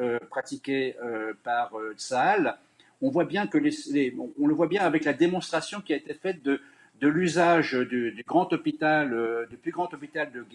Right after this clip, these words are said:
de, de, de Gaza, qui sert en fait d'abri, euh, à, à l'état-major, euh, des brigades Al-Qassam, qui dirige l'ensemble des opérations,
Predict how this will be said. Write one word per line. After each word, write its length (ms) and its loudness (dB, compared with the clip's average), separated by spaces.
de, 220 -8
de, 140 -4
de 120 -2
Gaza, 440 2
qui 160 -10
sert 420 0
en 80 -2
fait 340 -2
d'abri, 560 -2
euh, 340 0
à, 260 2
à 100 0
l'état-major, 880 4
euh, 80 0
des 100 0
brigades 440 -2
Al-Qassam, 640 -2
qui 100 -8
dirige 320 -4
l'ensemble 380 -4
des 80 -18
opérations, 500 -6